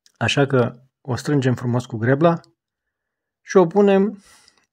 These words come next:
de jur împrejurul atât a pomișorilor, cât și a arbuștilor fructiferi,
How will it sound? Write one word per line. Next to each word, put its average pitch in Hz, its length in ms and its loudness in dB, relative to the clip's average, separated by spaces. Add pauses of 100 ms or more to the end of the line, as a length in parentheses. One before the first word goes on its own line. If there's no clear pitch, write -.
(120)
de 120 160 -4
jur 131 160 0
împrejurul 123 720 -2 (800)
atât 135 360 -2
a 165 80 2
pomișorilor, 151 920 2 (600)
cât 127 180 -4
și - 220 -4
a 127 120 4
arbuștilor 120 580 -2
fructiferi, - 800 -10